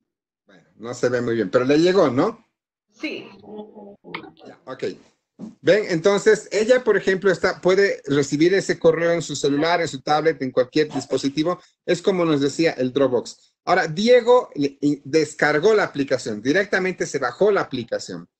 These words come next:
Speaker 1: Igual, para usar la aplicación tiene que crear usuario y contraseña.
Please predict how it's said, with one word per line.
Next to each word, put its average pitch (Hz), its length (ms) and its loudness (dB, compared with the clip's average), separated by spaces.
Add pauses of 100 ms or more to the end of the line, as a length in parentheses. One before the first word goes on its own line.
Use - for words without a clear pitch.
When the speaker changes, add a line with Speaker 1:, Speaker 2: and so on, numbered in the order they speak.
(540)
Speaker 1:
Igual, 175 360 0
para 143 580 0
usar 208 340 -2
la 226 80 -2
aplicación 180 560 -4
tiene 196 280 -2
que 175 200 -2
crear 165 640 0
usuario 180 600 0
y 165 80 -2
contraseña. 156 880 -2